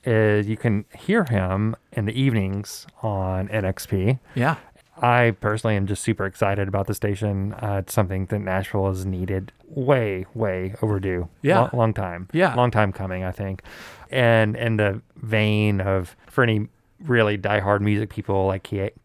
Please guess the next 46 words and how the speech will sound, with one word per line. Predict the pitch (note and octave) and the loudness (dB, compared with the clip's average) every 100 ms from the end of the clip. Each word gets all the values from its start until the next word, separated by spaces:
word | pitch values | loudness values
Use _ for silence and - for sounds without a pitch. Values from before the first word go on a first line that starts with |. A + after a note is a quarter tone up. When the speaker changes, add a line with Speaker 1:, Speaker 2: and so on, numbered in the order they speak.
| - | -6
Speaker 1:
K | G#2+ F#2+ | -2 -2
E | G2 F#2+ | -2 -4
X | G2+ - | -8 -8
P | - B2 G#2+ G#2 G2+ | 0 4 4 4 4
Speaker 2:
Mm-hmm. | G2 | 2
Speaker 1:
and | - F2+ G2 A2 | 0 -4 -10 -8
those | G2+ - | -8 -6
sorts | G#2 | -8
of | G#2+ | -8
stations. | - F#2+ - G2 G2 - - | -8 -8 -6 -4 -4 -6 -12
So, | - C3+ | -4 0
yeah, | A#2+ D#3+ G2+ | 2 2 2
it, | A2 A2+ - - | 0 -2 -4 -4
it's | A#2+ - | -4 -2
super | C3 A2 | 0 0
exciting. | - G2 G2 | -2 -4 -4
I | F#2+ G#2 - | -4 -4 -6
l-, | C3 | -10
have | G#2 A#2 A2 | 0 0 4
listened | A#2 A2+ A#2+ G#2 | 2 2 0 2
to | A2+ | 4
it | G#2+ G#2+ | 4 4
and, | G2 G2 G2 G2+ G2 G2+ | 2 0 -2 -2 -4 -4
uh, | G2 F#2+ G2 G2 - - - - _ | -4 -4 -4 -6 -8 -20 -20 -20 _
really | A2 A2 G#2+ | 2 4 4
like | G2+ G2+ G#2 | 4 0 0
everybody | G2 F#2+ F#2+ | -2 -4 -6
that's | F#2+ - | -8 -2
on | A2 A2 | 0 0
there. | G#2+ G#2+ G#2 G#2 G2 | 0 0 2 0 -2
The | G2+ | -4
music | G2 G2 G2+ - - _ _ _ - | -4 0 -2 -2 -10 _ _ _ -4
can | G#2 | -2
be | G2 | 0
more | F#2+ F2+ | 0 0
happy. | F2+ F2+ - - - | -2 -6 -12 -16 -12
Speaker 2:
So, | - F3 C3+ A#2 C3+ _ _ | -4 0 2 2 -2 _ _
in | D#3+ E3+ F#3 G#3 A3 G3+ - | 0 2 2 2 0 -2 -8
tribute | - E3+ D3+ D#3 F3+ F#3 - | -4 0 0 2 0 -2 -4
and | D3 C#3 | 0 0
acknowledgement | B2 C3+ C#3+ D3+ B2+ E3 D#3 | 0 0 2 0 0 -2 0
of | B2+ | 0
W | C3+ C3 C3+ | 0 0 2
N | B2+ | 2
X | B2+ - | 0 -4
P, | B2 A2+ | -6 -6